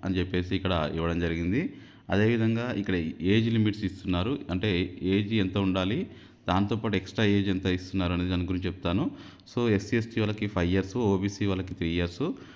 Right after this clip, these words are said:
అదేవిధంగా మిగతా వాళ్ళకి టెన్ ఇయర్స్ ఫిజికల్ హ్యాండిక్యాప్డ్ కానీ, ఆ, అని చెప్పేసి ఇక్కడ ఇవ్వడం, డిసేబుల్డ్ పర్సన్స్‌కి అని చెప్పి చెప్తున్నారు.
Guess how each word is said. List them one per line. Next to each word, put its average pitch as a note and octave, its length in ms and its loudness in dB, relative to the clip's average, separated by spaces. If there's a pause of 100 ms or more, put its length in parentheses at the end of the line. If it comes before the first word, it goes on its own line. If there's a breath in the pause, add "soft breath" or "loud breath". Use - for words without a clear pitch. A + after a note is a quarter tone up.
(220 loud breath)
అదేవిధంగా G#2 580 2
మిగతా F#2+ 340 2
వాళ్ళకి F#2+ 340 0
టెన్ F#2 240 2
ఇయర్స్ F#2 400 2
ఫిజికల్ F#2 380 -2
హ్యాండిక్యాప్డ్ F2 580 -2
కానీ, F2+ 300 0 (420 loud breath)
ఆ, F#2+ 80 0
అని F2+ 200 4
చెప్పేసి F2+ 360 0
ఇక్కడ F#2+ 140 0 (140)
ఇవ్వడం, E2 260 -2
డిసేబుల్డ్ F2+ 460 0
పర్సన్స్‌కి E2+ 420 -4
అని E2 100 -2
చెప్పి E2 200 -2
చెప్తున్నారు. E2 680 -4